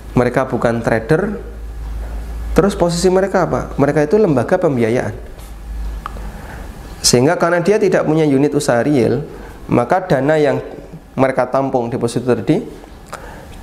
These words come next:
diutangkan atau di, dijadikan sebagai dana pembiayaan kepada para nasabah yang, yang lainnya. Ini A butuh modal dikasih,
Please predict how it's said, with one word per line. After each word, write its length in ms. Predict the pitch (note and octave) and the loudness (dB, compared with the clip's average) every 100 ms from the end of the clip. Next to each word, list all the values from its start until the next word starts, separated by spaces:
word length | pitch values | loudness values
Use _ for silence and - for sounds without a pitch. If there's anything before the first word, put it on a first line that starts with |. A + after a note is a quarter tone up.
| - D#3+ F#3+ G#3 G#3 G#3 - - - - - - - - - | 2 2 4 2 0 -2 -8 -14 -16 -18 -16 -16 -16 -16 2
diutangkan 760 | E3+ E3+ E3+ D#3+ D#3+ F#3+ G#3 F#3+ | 2 4 0 0 0 0 -2 -2
atau 220 | D3 D#3+ | 0 0
di, 300 | E3 D#3 C#3 | 2 4 4
dijadikan 880 | C#3 C3+ B2 A#2+ A2+ - B2+ C3+ F3 | 4 4 4 2 -2 0 0 2 0
sebagai 240 | E3+ C3 D3 | 2 0 2
dana 240 | C#3+ D3 | 2 2
pembiayaan 540 | F3 D3 B2+ B2 E3 E3+ | 2 2 2 4 2 2
kepada 320 | D#3 C3 D#3+ | 0 0 0
para 240 | C3+ D3 - - - A#2+ | -2 -4 -10 -20 -14 -10
nasabah 400 | C3 A#2+ - - | -4 -2 -2 -2
yang, 240 | A#2 A2 A#2+ - | -2 -2 -4 -2
yang 220 | - B2 A2+ | 2 2 2
lainnya. 340 | G#2+ G2 G2+ - - - - - - - - - - - - - - - | 0 -2 -6 -12 -18 -18 -20 -20 -18 -16 -16 -16 -14 -14 -12 -12 -12 0
Ini 240 | A#2+ C3 C3+ | 4 4 4
A 80 | C3+ | 2
butuh 160 | C3 A#2 | 2 2
modal 400 | A#2 A2 B2+ A#2 | 2 2 2 2
dikasih, 480 | A2+ G#2 - - | -2 -4 -2 -4